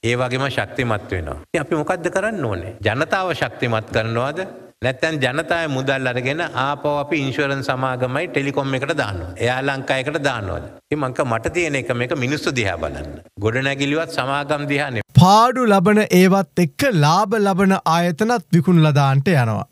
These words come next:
Speaker 2: මොනවටද විකුණන්නේ? ඩොලර් වලට. ඒ ඩොලර් ආවහම මේ අපේ කුස්සිය ශක්තිමත් වෙනවලු. අ? අපේ කුස්සිය ශක්තිමත් වෙනවලු. මරු විකොනොමික්ස් න්‍යාය.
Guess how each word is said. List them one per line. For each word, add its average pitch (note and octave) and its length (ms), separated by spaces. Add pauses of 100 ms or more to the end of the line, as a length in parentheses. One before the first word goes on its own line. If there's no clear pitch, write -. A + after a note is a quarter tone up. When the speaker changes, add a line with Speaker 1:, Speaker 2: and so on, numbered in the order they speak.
(100)
Speaker 2:
මොනවටද D#3 500
විකුණන්නේ? E3 560
ඩොලර් C3 420
වලට. G#2+ 420 (200)
ඒ B3+ 220
ඩොලර් A3 400 (100)
ආවහම G#3+ 580
මේ G3 360
අපේ B3+ 380 (140)
කුස්සිය A3 600
ශක්තිමත් G3+ 680
වෙනවලු. B2 520
අ? D#3+ 160 (340)
අපේ E3 300
කුස්සිය F#3+ 560
ශක්තිමත් E3 600
වෙනවලු. A2 460 (380)
මරු E3+ 360 (120)
විකොනොමික්ස් D3+ 720
න්‍යාය. A#2 500